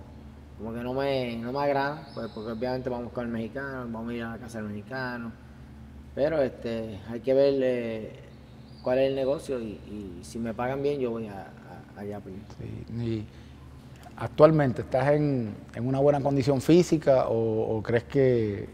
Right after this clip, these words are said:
Speaker 2: que te toca afinar un poquito?
Speaker 1: No, no, tenemos que afinar, claro. Eh, todavía quedan como diez semanas para la pelea, así que ahora es que viene la carga y,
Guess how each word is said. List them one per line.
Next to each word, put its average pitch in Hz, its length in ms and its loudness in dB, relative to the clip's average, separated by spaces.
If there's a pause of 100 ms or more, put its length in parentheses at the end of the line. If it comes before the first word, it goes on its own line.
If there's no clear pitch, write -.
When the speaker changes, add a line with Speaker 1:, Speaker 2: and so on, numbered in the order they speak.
(120)
Speaker 2:
que 123 80 -6
te 110 120 -2
toca 120 460 4
afinar 117 280 0
un 127 80 0
poquito? 120 580 -2
Speaker 1:
No, 175 160 2
no, 180 180 6
tenemos 135 220 0
que 151 80 -4
afinar, 139 340 -2
claro. 127 300 -2
Eh, 110 360 -8
todavía 117 220 -6
quedan 131 200 -4
como 123 200 -6
diez 117 180 -2
semanas 123 500 -4
para 98 160 -6
la 101 60 -6
pelea, 123 260 -6
así 113 160 -10
que 101 260 -8
ahora 104 300 -10
es - 60 -16
que 123 100 -6
viene 117 240 -4
la 110 100 -8
carga 139 380 -6
y, 87 320 -10